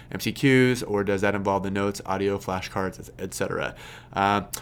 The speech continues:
I recommend studying regulation twenty hours a week at about six to seven weeks. And so that's about a hundred and thirty hours-ish,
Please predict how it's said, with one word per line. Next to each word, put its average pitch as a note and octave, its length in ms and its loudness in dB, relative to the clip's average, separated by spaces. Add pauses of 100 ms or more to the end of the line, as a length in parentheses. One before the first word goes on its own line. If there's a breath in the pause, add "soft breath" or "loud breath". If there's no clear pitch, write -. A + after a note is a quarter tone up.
(100)
I G#2+ 40 0
recommend C#3 460 6
studying C3 260 4
regulation A2+ 500 4
twenty B2+ 300 0
hours B2 200 4
a A2+ 60 2
week A#2 420 2
at G2+ 200 2
about B2 680 6
six - 400 -2
to B2 100 -2
seven A2 500 2
weeks. - 640 2 (560 loud breath)
And G2 120 -4
so G#2 300 6
that's G#2 160 4
about G#2+ 260 6
a G#2 40 2
hundred G#2+ 400 0
and F#2+ 120 -6
thirty G#2 360 4
hours-ish, A2 880 4